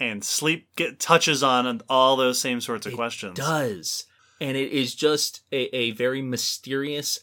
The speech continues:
Speaker 2: aspect of our daily life.
Speaker 1: Yeah.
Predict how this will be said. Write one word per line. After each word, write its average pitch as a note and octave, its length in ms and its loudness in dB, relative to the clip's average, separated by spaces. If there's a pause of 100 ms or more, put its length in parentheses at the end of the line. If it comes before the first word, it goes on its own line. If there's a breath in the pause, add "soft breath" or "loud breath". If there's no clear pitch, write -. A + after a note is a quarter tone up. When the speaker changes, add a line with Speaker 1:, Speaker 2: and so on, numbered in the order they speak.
Speaker 2:
aspect C#3+ 540 -4
of A#2+ 80 -2
our A2 240 0 (180)
daily A#2 400 -2
life. A2+ 560 -4 (220)
Speaker 1:
Yeah. F#2 460 -10